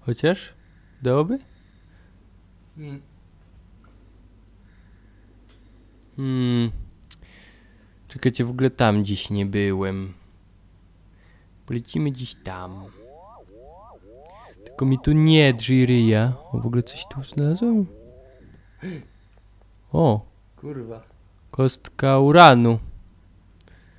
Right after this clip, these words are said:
Speaker 1: Rzecz, o której marzę. Nie mam czasu budować takie gówna, ja chcę klocka znaleźć i spieprzyć.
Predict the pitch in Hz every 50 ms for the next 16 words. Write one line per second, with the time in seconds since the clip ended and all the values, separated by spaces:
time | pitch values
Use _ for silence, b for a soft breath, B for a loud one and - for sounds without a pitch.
0 | b b b b b b b b b _ _ _ _ _ - _ _ - _ _
1 | _ - - _ _ _ _ _ - _ 120 120 120 120 123 120 - - - -
2 | - - - 127 127 127 123 127 127 123 120 117 110 107 113 113 107 B B B
3 | B B B - _ _ _ _ - _ _ _ _ _ _ _ _ b b b
4 | b b b b b b b b b - 127 127 131 135 139 143 143 143 135 127
5 | 120 - 131 127 123 - 131 120 123 123 117 123 120 123 120 117 - - 117 -
6 | - 120 117 110 113 113 120 120 117 120 120 113 110 104 - - 107 107 - -
7 | 120 120 117 - - - - 113 107 110 117 117 117 110 104 - 117 - - -
8 | _ - 113 107 104 - - - 123 120 - - - - -